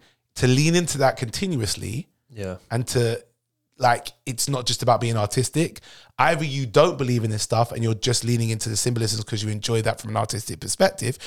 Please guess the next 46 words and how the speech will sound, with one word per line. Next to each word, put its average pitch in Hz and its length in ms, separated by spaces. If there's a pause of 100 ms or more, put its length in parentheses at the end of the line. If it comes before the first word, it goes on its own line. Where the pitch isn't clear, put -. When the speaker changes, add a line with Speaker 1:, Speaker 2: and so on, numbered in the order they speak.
(100)
Speaker 2:
Mm. 117 60
Speaker 1:
which 110 160
if 101 80
that's 151 220
the 117 100
case, 151 460 (380)
you 131 120
can 131 160
understand 123 360
why 120 160
it 120 60
offends 120 300
people 113 240
that 107 100
do 196 180
believe 110 300
in 104 80
it 113 140
because - 400
you're 123 420
using 117 480 (120)
their 123 500 (360)
faith 120 380
and 110 100
their 107 120
beliefs 113 460
to - 200
Speaker 2:
Mm. 104 60
Speaker 1:
mock 110 280
them 110 480
Speaker 2:
Yeah. 98 240
Speaker 1:
or 127 140
to, 120 320 (420)
or 139 120
to - 100
create 123 340
imagery 123 340
around 117 240
them 113 100
that 113 120
can 107 140
be 107 140
seen 110 280
as - 280 (560)
offensive. 120 580 (180)
Speaker 2:
Mm. 92 140